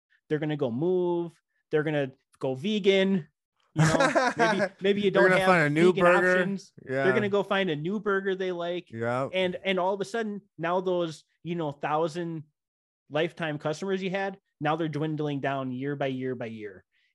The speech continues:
Speaker 1: And, you know, I, I know it sounds more like doom and gloom and, you know, who am I to say? But
Speaker 2: Right.
Speaker 1: that's, that's just the rational, logical, like,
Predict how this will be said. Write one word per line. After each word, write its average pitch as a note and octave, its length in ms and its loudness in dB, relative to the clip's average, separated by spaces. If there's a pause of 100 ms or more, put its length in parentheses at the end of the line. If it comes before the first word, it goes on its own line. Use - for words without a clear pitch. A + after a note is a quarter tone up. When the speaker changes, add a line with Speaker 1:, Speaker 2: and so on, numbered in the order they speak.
(100)
Speaker 1:
And, D#3+ 340 -2 (320)
you E3+ 120 -2
know, E3+ 120 0
I, E3+ 260 -2
I F3 40 0
know F3+ 160 2
it F3 80 -2
sounds D#3 300 -8
more D3 180 -4
like B2+ 240 -6
doom C#3+ 260 -4
and C#3 140 -4
gloom C#3 420 -4
and, A2+ 280 -6 (400)
you C3 100 -6
know, A#2 280 -10 (360)
who D3+ 160 0
am C#3+ 120 0
I D3 200 0
to D3+ 140 -8
say? C3+ 480 -6 (420)
But D3 240 2
Speaker 2:
Right. A#2+ 280 -4 (420)
Speaker 1:
that's, F3+ 300 -10 (140)
that's G#3+ 240 -6
just - 440 -4 (640)
the D3+ 100 2
rational, E3+ 800 -2
logical, D#3 800 -2 (540)
like, D3+ 280 -4